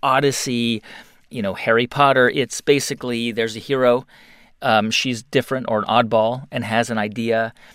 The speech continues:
And the people in the village kind of, um, think she's crazy.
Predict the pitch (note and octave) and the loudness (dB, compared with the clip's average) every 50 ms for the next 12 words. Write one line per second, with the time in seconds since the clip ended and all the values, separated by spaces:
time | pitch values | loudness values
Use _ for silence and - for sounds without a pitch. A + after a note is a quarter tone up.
0 | _ _ _ _ _ - - B2 A#2 A2+ A2 A2 A2 G#2+ - - C#3 - C3 B2+ | _ _ _ _ _ -4 -2 0 2 2 2 0 -2 -4 -6 -8 -8 -6 -4 -2
1 | B2+ A#2 A2 F#2+ A#2 A#2 A#2 A#2 A2+ A#2 A2+ G#2 - - - - - _ - - | 0 0 0 2 2 4 4 6 4 2 0 -2 -8 -8 -10 -10 -14 _ -8 -4
2 | B2+ A#2+ A2 A2 G#2+ G2+ G2 - - A2+ G2+ G2+ G2 G2 F#2+ F2+ - _ _ _ | -2 0 2 2 0 -2 -4 -4 -2 0 0 0 0 -2 -4 -8 -12 _ _ _
3 | _ - - - D3 C#3+ - C3 A2+ - - C3+ A#2+ A2 A#2+ C3+ C#3+ | _ -10 -6 -4 -2 -2 -2 -4 -4 0 2 2 2 2 0 -6 -8